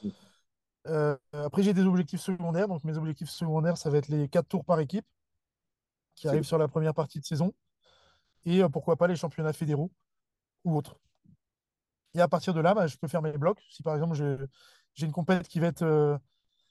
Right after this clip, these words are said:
Speaker 2: le, la première semaine de janvier sur mon premier objectif principal, et l'autre qui est, et les championnats de France qui seront fin mai,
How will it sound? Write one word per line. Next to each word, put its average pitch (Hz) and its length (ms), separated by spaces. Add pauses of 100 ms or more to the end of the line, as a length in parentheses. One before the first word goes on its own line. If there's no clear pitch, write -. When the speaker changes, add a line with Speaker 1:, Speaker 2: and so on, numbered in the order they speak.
(220)
Speaker 2:
le, 143 280
la 143 180
première 185 340
semaine 185 260
de 175 100
janvier 175 340 (240)
sur - 180
mon 156 120
premier 160 180
objectif 160 360
principal, 160 540 (1120)
et 156 60
l'autre 190 220
qui 165 140
est, 170 160
et 180 80
les 180 80
championnats 175 280
de - 40
France 185 200
qui - 100
seront 160 160
fin 165 200
mai, 170 200